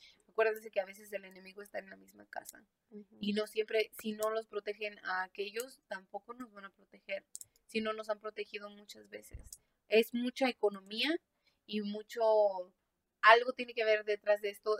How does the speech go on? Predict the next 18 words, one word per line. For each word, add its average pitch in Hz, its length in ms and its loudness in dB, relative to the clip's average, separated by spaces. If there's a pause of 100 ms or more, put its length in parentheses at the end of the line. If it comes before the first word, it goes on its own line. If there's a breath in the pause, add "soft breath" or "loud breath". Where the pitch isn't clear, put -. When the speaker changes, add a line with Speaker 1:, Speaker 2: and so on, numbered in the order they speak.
(140)
Speaker 1:
lo 190 240 -16
que 190 140 -14
ganen 202 400 -10
o 202 140 -18
económicamente 190 1120 -4 (300 soft breath)
o 196 260 2
de 190 120 -6
alguna 202 340 -6
otra 214 180 0
manera, 185 480 -10
pero 185 200 -8
créanme 226 400 -4
que 202 140 -20
yo 202 100 -4
creo 214 140 -8
que 220 100 -14
por 185 220 -16
sola-, 190 500 -2